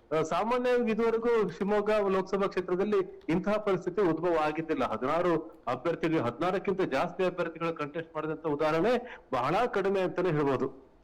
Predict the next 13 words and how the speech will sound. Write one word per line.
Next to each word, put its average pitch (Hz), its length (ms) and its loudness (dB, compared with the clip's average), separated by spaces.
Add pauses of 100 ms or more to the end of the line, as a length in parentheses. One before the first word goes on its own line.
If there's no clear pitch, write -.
(140)
ಲೋಕಸಭಾ 190 380 2
ಚುನಾವ-, 202 540 0
ಚುನಾವಣೆ 190 360 2
ಆಗಿರೋದ್ರಿಂದ, 180 500 2
ಆದ್ರೆ 180 300 2
ವಿಧಾನಸಭೆ 180 420 2
ಚುನಾವಣೆಯಲ್ಲಿ 220 460 2
ಇರ್ತಿದ್ರು, 208 300 2
ಹದಿನಾರಕ್ಕಿಂತ 170 480 0
ಜಾಸ್ತಿ 165 380 0
ಕೆಲವು 156 200 0
ಕ್ಷೇತ್ರದಲ್ಲಿ 160 840 -2
ಇರ್ತಿದ್ರು. 156 640 0